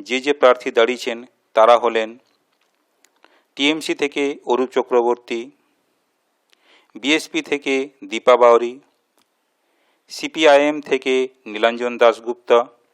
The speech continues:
বিজেপি থেকে ডক্টর সুভাষ সরকার, এপিআই অর্থাৎ আম্বেদকরাইট পার্টি অফ ইন্ডিয়া থেকে গোপাল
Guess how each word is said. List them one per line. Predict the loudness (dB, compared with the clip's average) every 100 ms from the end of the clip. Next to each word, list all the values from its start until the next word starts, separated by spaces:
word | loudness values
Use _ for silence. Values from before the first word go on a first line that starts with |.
| _ _ _ _ _ _ _ _ _ _ _ _ _ _ _
বিজেপি | -12 -6 -2 -2 -2 -2
থেকে | -2 -2 -4 -4 _ _ _
ডক্টর | 2 2 0 -2 -4
সুভাষ | 0 0 2
সরকার, | 2 4 4 2 0 _ _ _ _ _ _ _ _ _ _ _ _ _ _ _ _ _ _ -4
এপিআই | -4 2 6 6 4 -6 _ _
অর্থাৎ | 0 2 4 4 2 _ _ 0
আম্বেদকরাইট | 0 0 2 4 6 4 0 2
পার্টি | 2 2 -2
অফ | -4
ইন্ডিয়া | -8 -8 -6 -4
থেকে | -4 -6 -8 -10 _ -4
গোপাল | 0 2